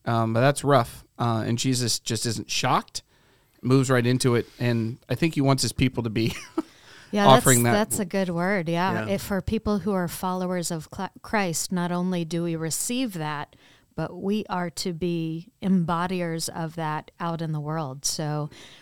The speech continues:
Speaker 2: run to the darkness
Speaker 3: Yeah,
Speaker 2: and shine
Speaker 3: right.
Speaker 2: the light,
Speaker 3: I think,
Speaker 2: man.
Speaker 3: I think you just recently said, "Just as God loves the Son, the Son loves us, and we are to love others in that same way." It's a continuous,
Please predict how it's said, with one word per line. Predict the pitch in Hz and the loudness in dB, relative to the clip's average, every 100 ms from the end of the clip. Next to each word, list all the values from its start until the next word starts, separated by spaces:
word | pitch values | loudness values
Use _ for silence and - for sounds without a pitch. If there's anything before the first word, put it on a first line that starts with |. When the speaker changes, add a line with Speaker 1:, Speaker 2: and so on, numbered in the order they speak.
| _ _ | _ _
Speaker 2:
run | 170 175 185 | -4 -2 -2
to | 185 196 | -2 -6
the | 185 | -6
darkness | 170 165 190 - 175 156 139 | -6 -6 -8 -6 -6 -4 -2
Speaker 3:
Yeah, | 127 143 127 | -2 -2 0
Speaker 2:
and | 175 175 | 0 0
shine | - 135 135 190 | 0 2 2 2
Speaker 3:
right. | 185 | 0
Speaker 2:
the | - | 0
light, | 180 | 0
Speaker 3:
I | |
think, | 190 165 | 0 -2
Speaker 2:
man. | 165 | -2
Speaker 3:
I | 131 | 0
think | 135 - | 0 0
you | 139 | 0
just | 135 - | 0 0
recently | 123 - - 117 | -2 -2 -2 -2
said, | - 139 139 123 117 - | 0 0 2 0 -2 0
"Just | 127 139 - | 2 2 0
as | 180 180 - - _ _ - | -2 -2 -4 -12 _ _ 0
God | 131 139 | 2 2
loves | 139 139 135 - | 2 2 0 -2
the | |
Son, | - - 170 113 110 139 139 | -4 -2 0 0 0 -4 -6
the | 120 | -6
Son | - - 131 143 143 | -4 0 0 2 0
loves | 139 123 - | 0 -2 -2
us, | 123 110 - - | -2 -2 -4 -6
and | 123 117 | -4 -2
we | 117 120 | -2 -2
are | 117 113 | -2 -2
to | - 123 | -4 -6
love | 107 110 104 | -4 -4 -2
others | 110 107 101 107 | -4 -4 -8 -8
in | 104 | -10
that | - | -10
same | - 107 107 | -10 -10 -10
way." | 139 113 | -10 -10
It's | - - | -8 -10
a | |
continuous, | - 120 117 - 151 147 143 - | -8 -6 -6 -4 -2 -2 -2 -6